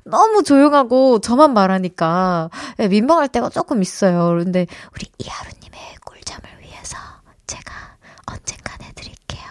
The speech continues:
<laughs> 네, 만족하셨죠? 네. 또 최지연님께서 "요즘 이상하게 제가 손에 닿는 것마다 부러지고 망가집니다. 키키키키키.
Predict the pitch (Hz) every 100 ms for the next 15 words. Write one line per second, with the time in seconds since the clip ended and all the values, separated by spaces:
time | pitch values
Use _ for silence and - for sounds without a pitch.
0 | - - - _ - - - - - -
1 | 311 269 - - - 392 466 440 381 262
2 | - 180 175 175 220 240 - - 285 302
3 | _ 185 180 175 190 330 415 311 - 302
4 | - 370 370 240 220 190 202 285 294 196
5 | - - - 233 226 285 196 - 359 370
6 | 311 214 220 247 202 214 208 202 320 349
7 | 277 196 214 240 220 190 247 262 190 -
8 | - - - 254 302 277 277 262 202 226
9 | 294 269 233 202 180 165 170 170 247 -
10 | 220 208 202 196 - 180 165